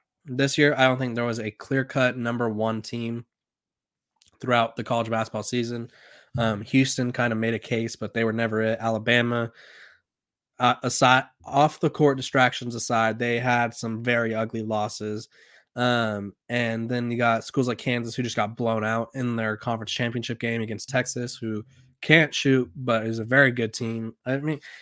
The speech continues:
it's all over the board. Maybe, maybe throwing a, a random team like Marquette to win it all or, um, Gonzaga. I feel like we always,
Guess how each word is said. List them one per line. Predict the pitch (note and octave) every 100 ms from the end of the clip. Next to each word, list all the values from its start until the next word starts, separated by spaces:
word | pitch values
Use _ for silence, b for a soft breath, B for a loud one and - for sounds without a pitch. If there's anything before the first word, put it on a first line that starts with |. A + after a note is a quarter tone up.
| B
it's | F3+ G3
all | F3+
over | E3+ C#3+
the |
board. | C#3 D#3+ A2 G#2
Maybe, | A#2+ C3+ C#3 C3 - b b b
maybe | C#3+ D#3+
throwing | D#3 D#3 C#3 B2+ - _ _
a, | C3
a |
random | A#2+ A#2+ C3 C3
team | B2+ C3+ B2+
like | A2 -
Marquette | G#2 - C3+ -
to | -
win | C3
it | B2+
all | A#2+ A#2+ A#2+ A#2+ A#2 A#2
or, | G2 G2 - _ _ _ -
um, | G2+ F#2 F2+ E2 C#2+ - _ _ -
Gonzaga. | A#2+ A2 G#2 G#2+ A2 A2 A2+
I | G#2+
feel | G#2 A#2+
like | A#2
we | B2 A#2+
always, | A#2+ A2+